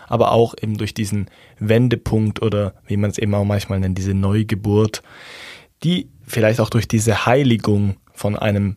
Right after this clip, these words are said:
bestimmten Moment und diese ritualisierte Heiligung von einem bestimmten Moment zustande kommt. Also ich meine, das wird auch oft angesprochen in der philosophischen Literatur zu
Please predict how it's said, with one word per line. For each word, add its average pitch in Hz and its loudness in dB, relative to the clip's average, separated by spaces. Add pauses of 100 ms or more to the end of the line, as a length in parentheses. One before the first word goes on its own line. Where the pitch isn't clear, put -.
(240)
bestimmten 117 0
Moment 107 0
und 107 0
diese 104 0
ritualisierte 104 0
Heiligung 101 -2
von 113 -6
einem 107 -2
bestimmten 101 -4
Moment 98 0
zustande 104 -2
kommt. 101 -4
Also 107 -2
ich 101 -4
meine, 107 2 (380)
das 117 -2
wird 131 4
auch - 2
oft - 0
angesprochen 113 2
in 104 0
der 101 0
philosophischen 113 0
Literatur 104 -4
zu 104 -2